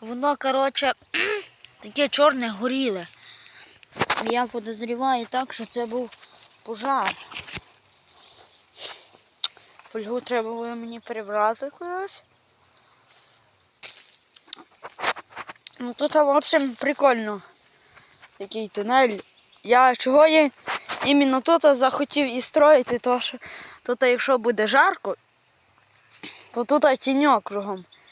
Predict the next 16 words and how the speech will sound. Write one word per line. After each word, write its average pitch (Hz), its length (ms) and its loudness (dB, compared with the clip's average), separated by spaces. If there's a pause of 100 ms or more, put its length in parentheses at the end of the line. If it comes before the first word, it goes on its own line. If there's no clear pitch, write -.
(160)
І 220 60 -8
ще 254 200 2
плюс 240 360 0 (440)
алича. 214 560 2 (480)
<laughs> - 520 -20
Захотів 285 580 2
поїсти, 330 720 2 (640)
на 240 80 -6
цього 277 280 6
року 269 280 2
щось - 220 4
тут 247 220 0
немає. 233 540 2 (1040)
Раніше, 254 540 0
я 254 120 4
пам'ятаю, 269 400 2